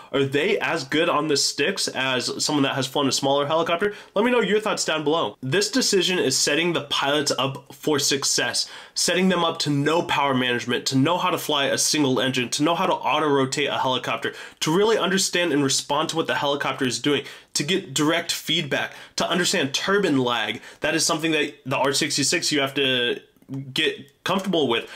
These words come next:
That turbine is not always gonna, that engine is not always gonna be there. You have to know how to fly the helicopter smoothly. I think this is a fantastic decision.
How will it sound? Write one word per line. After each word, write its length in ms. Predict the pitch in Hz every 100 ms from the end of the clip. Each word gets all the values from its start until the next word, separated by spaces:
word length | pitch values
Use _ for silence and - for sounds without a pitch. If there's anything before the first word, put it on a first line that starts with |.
| -
That 320 | - 139 - -
turbine 400 | 175 190 202 180
is 160 | 143
not 160 | 160 170
always 220 | 165 156
gonna, 300 | 175 165 -
that 300 | 131 143 -
engine 240 | 143 180 175
is 140 | 139
not 160 | 156 156
always 180 | 151
gonna 220 | 135 147 131
be 180 | 131
there. 220 | 165 123 - - -
You 160 | 139 156
have 160 | 151
to 300 | 160 135 127 90
know 280 | 131 143 156
how 100 | 175
to 80 | 160
fly 300 | 131 139 143
the 80 | 139
helicopter 400 | 143 143 139 127
smoothly. 480 | - 151 170 131 -
I 140 | 151
think 160 | 185 208
this 180 | 226 226
is 80 |
a 80 | 202
fantastic 520 | 202 175 165 151 156
decision. 380 | 147 135 131 147